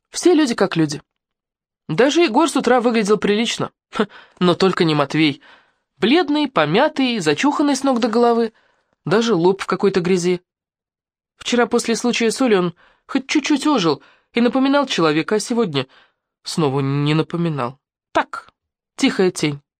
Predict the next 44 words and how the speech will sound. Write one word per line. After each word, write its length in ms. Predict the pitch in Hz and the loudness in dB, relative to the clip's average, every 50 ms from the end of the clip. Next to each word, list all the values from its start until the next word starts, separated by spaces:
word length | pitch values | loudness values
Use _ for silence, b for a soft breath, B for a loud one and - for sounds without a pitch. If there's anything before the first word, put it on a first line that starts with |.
| _ _ _ _ _ _ _ _ _ _ _ _ - | _ _ _ _ _ _ _ _ _ _ _ _ -6
За 200 | 175 175 247 294 | -2 0 2 2
завтраком 400 | 349 392 381 392 294 - 277 247 | 2 2 2 0 -2 0 0 0
все 160 | 226 - 349 | 2 2 2
накинулись 560 | 294 262 240 - 294 277 269 240 220 208 - 214 | 2 2 2 0 0 2 2 2 2 2 2 2
на 180 | 208 208 202 | 2 2 2
бутерброды 560 | 185 196 202 214 202 190 202 254 294 226 196 | 0 0 0 0 0 2 2 2 2 2 2
и 40 | 185 | 0
печенье, 500 | - - 185 - - 269 285 254 190 165 | 0 -2 -4 -2 -2 0 0 2 2 2
оно 140 | 156 156 156 | 2 2 0
и 40 | 147 | 0
понятно. 540 | - 254 285 339 370 302 - - 131 120 - b b b b b b b | 0 -2 -2 0 -2 -2 -4 -4 -8 -8 -8 b b b b b b b
С 100 | b - | b -6
утра 240 | - - 359 415 381 | -2 0 2 2 2
надо 200 | 294 269 226 185 | 2 0 0 0
есть 260 | 170 165 160 - - | 0 0 -2 -2 -2
хорошо, 360 | - 160 160 160 - - 311 | -2 0 0 0 0 -2 -2
чтобы 320 | 269 - - 165 135 139 139 | -2 -2 -4 -4 -2 -2 -4
силы 300 | - - 285 294 269 254 | -2 -2 -2 0 0 0
на 180 | 220 240 233 | 0 0 0
день 200 | 220 214 214 208 | 0 0 -2 -2
были. 340 | 196 196 214 208 196 190 - _ _ _ _ _ _ _ _ _ _ _ _ _ _ _ _ - | 0 0 0 0 0 -2 -4 _ _ _ _ _ _ _ _ _ _ _ _ _ _ _ _ -2
Может 260 | 190 202 208 196 196 | 0 0 2 0 0
же 140 | 170 190 202 | 0 0 2
и 20 | |
так 200 | 190 208 208 202 | 2 2 0 2
повернуться, 440 | - 202 190 190 196 208 208 202 - | 2 2 2 4 2 2 0 0 -2
что 180 | 180 - - 180 | -4 -2 0 2
до 120 | 170 175 | 2 2
вечера 300 | 170 214 220 - 262 240 | 2 2 0 0 0 0
потом 280 | - 202 180 - 143 143 | 0 0 0 0 0 0
не 80 | 139 | 0
поешь. 420 | 135 - 139 131 123 139 - - - _ _ _ _ _ _ _ _ _ _ _ - | -2 -2 -2 -4 -4 -10 -14 -14 -16 _ _ _ _ _ _ _ _ _ _ _ -2
А 80 | 240 | -2
этот 400 | 262 277 277 262 262 240 - - _ _ _ _ _ _ - | 0 0 0 -2 -4 -6 -8 -10 _ _ _ _ _ _ -4
покрутил 460 | 277 269 269 285 277 262 - 285 269 | -2 0 2 0 2 2 2 0 0
свой 200 | 269 - 240 233 | 0 0 0 0
бутерброд 500 | 202 220 214 226 214 190 220 233 226 226 | 0 2 2 2 2 2 2 2 2 2
в 40 | 208 | 0
руках, 300 | 208 - 233 226 202 165 | 0 2 0 0 0 2
да 80 | 180 | 0
и 20 | 175 | 0
положил 380 | - 190 190 190 180 185 214 190 | 2 2 2 4 4 4 2 2
на 120 | 180 160 | 2 0
место. 380 | 156 160 151 147 - - - | 0 0 -2 -4 -4 -8 -12